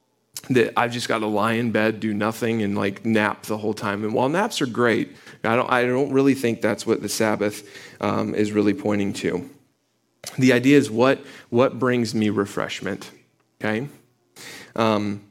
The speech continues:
for me, I find refreshment, oddly enough, in elders' meetings.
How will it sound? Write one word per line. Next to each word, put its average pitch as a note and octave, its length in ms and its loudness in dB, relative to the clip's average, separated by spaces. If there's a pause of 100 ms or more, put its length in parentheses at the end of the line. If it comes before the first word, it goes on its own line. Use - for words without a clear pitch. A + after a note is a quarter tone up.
(160)
for C3+ 120 4
me, B2 340 4
I C3 180 2
find C#3 280 0
refreshment, A#2 760 -2 (140)
oddly A#2+ 320 2
enough, A2+ 320 2
in A2 80 -2
elders' G#2+ 420 0
meetings. G2+ 540 -2